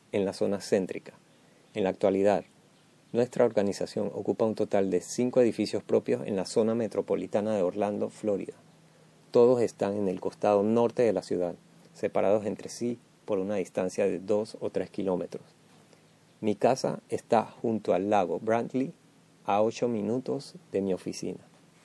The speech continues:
Esos largos viajes entre casa y el trabajo son algo que he decidido eliminar de mi vida. Cuando reduces el tiempo de traslado,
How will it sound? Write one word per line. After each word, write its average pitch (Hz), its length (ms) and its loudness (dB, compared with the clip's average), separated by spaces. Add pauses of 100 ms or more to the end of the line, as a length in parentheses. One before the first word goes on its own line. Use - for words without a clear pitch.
(1400)
Esos 127 260 2
largos 123 360 8
viajes 92 500 2 (340)
entre 98 280 0
casa 92 460 0
y 107 80 0
el 92 80 0
trabajo 98 380 -2
son 104 280 -2
algo 101 260 -2
que 95 140 -2
he 92 40 0
decidido 101 600 -2
eliminar 104 640 -2
de 113 120 -2
mi 92 160 -4
vida. 90 300 -6 (1040)
Cuando 104 320 2
reduces 131 420 4
el 110 120 2
tiempo 95 340 2
de 90 80 4
traslado, 104 560 2